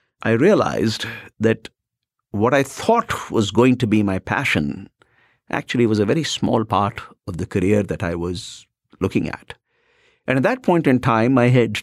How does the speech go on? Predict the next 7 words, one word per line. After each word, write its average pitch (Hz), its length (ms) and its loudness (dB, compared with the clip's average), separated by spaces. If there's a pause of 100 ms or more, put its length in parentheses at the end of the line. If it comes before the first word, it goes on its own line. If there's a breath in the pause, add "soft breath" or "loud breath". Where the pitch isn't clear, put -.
(120)
two 107 140 0
choices. 85 480 -4
I 101 120 0
could 104 140 -2
either 110 380 2 (920)
invest 120 520 2
more 123 440 2